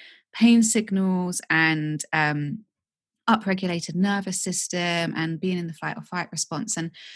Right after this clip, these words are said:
it's just something that I, it's really only dawned on me in the past two or three months. I'm like, "Actually, perhaps the biggest part here is the nervous system," because I've been doing the pelvic floor physio for, like, six months.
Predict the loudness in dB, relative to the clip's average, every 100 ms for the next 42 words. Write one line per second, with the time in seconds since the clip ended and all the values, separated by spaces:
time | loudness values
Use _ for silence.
0 | -20 _ 0 0 -2 -4 _ _ -2 0
1 | 2 2 0 -4 -6 2 4 4 0 _
2 | _ _ _ _ _ _ _ _ _ _
3 | _ 4 6 6 4 0 0 -2 -2 -6
4 | 0 2 2 2 0 0 -2 -4 -4 -4
5 | -6 -4 -4 -6 -8 -8 -6 -8 -8 -6
6 | -8 -8 -8 -6 -4 -4 -4 -4 -6 -6
7 | -10 -12 -6 -6 -4 -6 -6 -8 -8 -8
8 | _ _ _ _ _ _ _ _ _ _
9 | -10 -4 -4 -4 -8 -10 _ -10 -4 -4
10 | -4 -6 -8 -8 -8 -8 -8 -10 -6 -4
11 | -4 -6 -8 -8 -6 -6 -6 -8 -10 -8
12 | -8 -8 -8 -10 -12 -14 _ -6 -6 -6
13 | -8 -8 -8 -10 -12 -12 -12 -12 -10 -8
14 | -6 -6 -8 -14